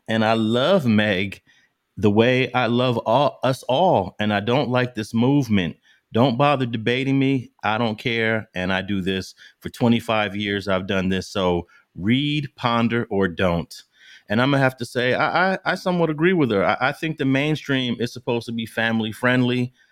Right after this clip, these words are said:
I think the mainstream is supposed to be for all people.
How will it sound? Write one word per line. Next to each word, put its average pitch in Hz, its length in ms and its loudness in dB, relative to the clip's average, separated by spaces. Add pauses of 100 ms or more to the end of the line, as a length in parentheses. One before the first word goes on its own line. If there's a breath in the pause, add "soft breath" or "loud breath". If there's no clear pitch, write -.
(200)
I 101 60 -2
think 113 220 -6
the 113 60 -4
mainstream 117 560 0
is 107 100 -2
supposed - 320 -6
to 107 60 -10
be 104 120 -4
for 98 160 -6
all 139 520 4
people. 139 640 -2